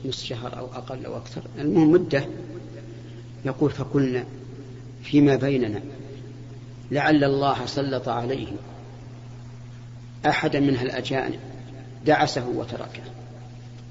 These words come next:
شوف إلى هالحد. يقول: "فبينما نحن كذلك إذا بالرجل يقرع الباب بعد الظهر." نقول: "هذا وكن"،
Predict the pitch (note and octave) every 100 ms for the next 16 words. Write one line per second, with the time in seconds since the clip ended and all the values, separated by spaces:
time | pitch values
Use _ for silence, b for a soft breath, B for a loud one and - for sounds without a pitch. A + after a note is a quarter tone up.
0 | - - - - - - - - - -
1 | C3+ B2 - - - - - - - -
2 | - - - - A#2+ - - - - -
3 | - - - C3 C#3+ C#3 C#3 C3+ B2+ B2
4 | A#2+ A#2 - A2 A2 G2 A#2 D3 - -
5 | - - - - - - - - C#3 C#3+
6 | C#3 B2+ A#2 C3 D3+ C#3+ B2+ - - -
7 | - - - - - C#3 C#3 B2+ A#2+ A#2
8 | A#2 C3+ - - - - - - - -
9 | - - - - - - - - - -
10 | - - B2+ B2 A2 G#2+ - - - -
11 | - - - - - - - - - -
12 | - - - - - - - - - A#2+
13 | A#2+ D#3+ C#3+ C3 D3+ C#3+ C3 A#2 C#3+